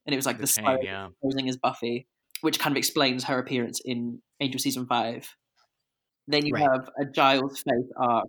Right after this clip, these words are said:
Speaker 1: Then you've got, then you've got the lesbian issue, which we should talk about.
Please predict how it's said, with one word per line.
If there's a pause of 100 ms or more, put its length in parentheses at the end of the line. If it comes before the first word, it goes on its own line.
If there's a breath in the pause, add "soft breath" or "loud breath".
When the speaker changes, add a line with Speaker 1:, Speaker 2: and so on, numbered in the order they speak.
Speaker 1:
Then
you've
got, (540)
then
you've
got
the
lesbian
issue, (140)
which
we
should
talk
about.